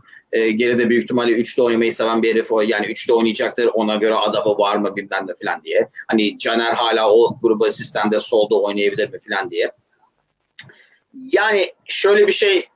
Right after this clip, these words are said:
olabilir. Yani Vitor der ki "Tamam." Onu da mesela Vitor'a diyebilirler ki "Yani elimizdeki imkanlar bu. Şu olacak, bu olacak bilmem ne. Belki bu herifi satacağız, buradan biraz para gelecek." O da belki demiştir ki, "Ee,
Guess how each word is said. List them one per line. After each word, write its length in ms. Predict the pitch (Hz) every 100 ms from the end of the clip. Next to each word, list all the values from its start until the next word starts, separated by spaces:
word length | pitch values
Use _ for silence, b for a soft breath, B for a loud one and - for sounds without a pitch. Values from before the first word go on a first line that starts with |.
| _ _ _
olabilir. 680 | 170 170 160 135 92 - - - - -
Yani 280 | 127 120 117
Vitor 360 | 135 143 135
der 220 | 143 165 160
ki 400 | 143 139 135 - -
"Tamam." 460 | 139 135 135 131 113 120
Onu 260 | 123 120
da 140 | 120 113
mesela 560 | 139 131 147 135 131 - 160
Vitor'a 300 | 135 147 139
diyebilirler 460 | 127 135 202 139
ki 60 | 147
"Yani 460 | 139 127 120 120 110
elimizdeki 440 | 123 123 135 147
imkanlar 480 | 143 139 143 147 139
bu. 240 | - - - _ _ _ _
Şu 160 | -
olacak, 440 | 135 113 117 110 -
bu 60 |
olacak 400 | 117 104 107 92
bilmem 300 | 120 104 87
ne. 140 | 120 135
Belki 240 | 127 127
bu 80 | 123
herifi 160 | 120 120
satacağız, 460 | 127 107 110 107
buradan 260 | 117 107 104
biraz 240 | 101 -
para 120 | 113
gelecek." 440 | 95 82 - 180 -
O 120 | 151
da 120 | 147
belki 240 | 139 131 117
demiştir 420 | 120 - 175 143
ki, 280 | 151 151 - B B B -
"Ee, 540 | 120 123 120 120 120